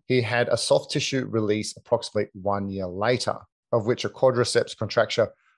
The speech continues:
results from fibrous adhesions between the quadriceps muscle and the distal femur. And as a result,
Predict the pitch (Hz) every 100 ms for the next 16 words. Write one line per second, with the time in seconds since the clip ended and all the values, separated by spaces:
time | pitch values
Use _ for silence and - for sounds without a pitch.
0 | _ 117 104 120 120 - - 113 104 -
1 | 117 120 120 113 110 110 113 120 120 110
2 | 107 101 - _ _ 117 - 123 110 -
3 | - 110 104 - - - 98 - 165 185
4 | _ _ _ 113 104 98 120 117 107 98
5 | - 107 104 95 - _ _ _ _ _
6 | _ _ - 110 - 135 107 113 95 -
7 | 113 117 123